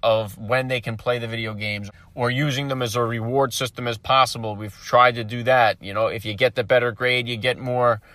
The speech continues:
more video game time. I don't know. What are some of your favorite video games to play with your kids? Mine, I love playing that Mario Kart with, with the family. I think that's fun. You know, we get the screen s-,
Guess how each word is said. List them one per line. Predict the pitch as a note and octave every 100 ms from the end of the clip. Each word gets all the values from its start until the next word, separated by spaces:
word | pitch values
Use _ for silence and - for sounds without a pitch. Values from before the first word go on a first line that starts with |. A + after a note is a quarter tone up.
| - - -
more | A2+ A#2+
video | A2+ B2+ A#2+ A2
game | G2+ G#2+ G2
time. | F#2 G#2 G2+ F#2 F2+
I | A#2+
don't | D3
know. | D3+
What | D3 D#3+
are |
some | - E3
of | D#3
your | E3+ D#3+ D#3+ -
favorite | F#3+ G3 E3+ B2+
video | C#3 C3+ C3
games | A#2 B2+ A2+
to | G2+
play | B2+ A#2+
with | A#2
your |
kids? | G#2+ A#2+ G2+
Mine, | D3+ F3+
I | F3
love | F3 F#3
playing | - E3+ D#3+
that | D3+ C#3+
Mario | D3 D3 C#3
Kart | B2 - B2+ A#2+
with, | B2+ A#2+
with | A2+ F#3
the | A2+
family. | - A#2+ G#2 G2+
I | G#2
think | A#2+ A2
that's | A#2+ -
fun. | - G#2+ F2 E2+
You | G2
know, | G#2
we | A2+
get | G#2+ -
the | A2
screen | - - D3 D3
s-, | B2+